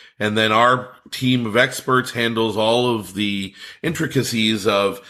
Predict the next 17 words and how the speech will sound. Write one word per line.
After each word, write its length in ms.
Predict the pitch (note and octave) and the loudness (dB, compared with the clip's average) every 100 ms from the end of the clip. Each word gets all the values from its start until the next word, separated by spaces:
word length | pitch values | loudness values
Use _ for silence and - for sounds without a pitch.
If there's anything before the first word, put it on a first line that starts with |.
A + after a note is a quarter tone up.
| - - | -20 -18
acquiring 720 | - - A#2 B2 A#2+ A#2+ A#2 | -10 0 4 4 4 0 -2
the 100 | G#2+ | 0
loans, 460 | A2 G#2+ G#2 F2+ | 0 0 -2 -4
managing 560 | A2 A2+ A#2 G2 G#2+ G#2 | 0 0 0 -2 -6 -6
the 60 | |
loans 580 | G2+ G#2 G#2 G2+ G2 F#2 | -4 -2 -2 -4 -8 -8
at 160 | G2 G2+ | -4 -4
a, 60 | |
at 200 | F#2+ F#2 | -4 -6
a 80 | F2+ | -8
discount, 760 | E2 F#2+ G#2 - G#2 G2 G2 - - - _ | -6 -2 -2 -2 0 0 -2 -10 -20 -20 _
working 500 | F2 A2 B2 - A#2+ | -2 2 2 0 0
out 420 | A2 G#2+ A#2 - | 2 2 0 -10
non-performing 1120 | G#2 G#2 G#2 A2 A2+ G#2 G#2+ - A2+ G#2+ G#2+ | -8 0 4 4 0 -2 -4 -2 0 0 -2
loans 560 | G2 G2 G2 G2 G2 E2+ | -2 -4 -2 -4 -8 -8
with 280 | G2 F#2+ - - - | -8 -8 -10 -20 -12
borrowers, 760 | - G2+ G2+ G2 F#2+ F#2+ - | 0 4 4 4 2 0 -2